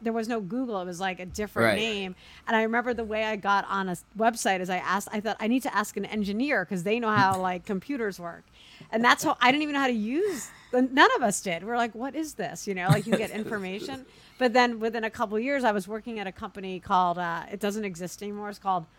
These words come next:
Speaker 1: The Virtual Music Vault. Never heard of
Speaker 2: Okay.
Speaker 1: it. And not
Speaker 2: Uh,
Speaker 1: M T V, not M T V.
Speaker 2: okay.
Speaker 1: It was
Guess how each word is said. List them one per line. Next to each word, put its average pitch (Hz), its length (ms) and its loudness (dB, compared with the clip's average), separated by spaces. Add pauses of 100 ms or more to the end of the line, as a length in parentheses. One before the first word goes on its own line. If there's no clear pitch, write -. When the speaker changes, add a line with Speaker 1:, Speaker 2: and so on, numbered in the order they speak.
(180)
Speaker 1:
The 208 240 8
Virtual 190 800 2
Music 226 400 4
Vault. 160 380 -2 (500)
Never 214 240 12
heard 190 60 4
of 160 60 4
Speaker 2:
Okay. 180 120 -2
Speaker 1:
it. - 120 -12 (260)
And 262 180 4
not 294 220 12
Speaker 2:
Uh, 359 60 10
Speaker 1:
M 254 160 6
T 247 180 -2
V, 190 340 0
not 226 240 10
M 277 160 4
T 311 140 2
V. 247 80 -2
Speaker 2:
okay. 214 180 6
Speaker 1:
It 233 60 2
was 214 180 0